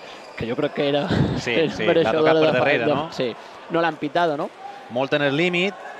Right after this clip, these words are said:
Speaker 2: a més, eh, crec que primer per a dalt i després per a baix, no?
Speaker 1: Uf,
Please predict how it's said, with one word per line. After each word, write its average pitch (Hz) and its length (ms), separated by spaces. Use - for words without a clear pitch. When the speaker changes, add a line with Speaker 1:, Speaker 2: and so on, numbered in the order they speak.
Speaker 2:
a - 60
més, 120 380
eh, 107 60
crec 135 160
que - 100
primer 143 220
per 131 100
a 127 60
dalt 139 220
i 147 40
després 120 220
per 131 140
a - 20
baix, 123 240
no? 120 80
Speaker 1:
Uf, 131 80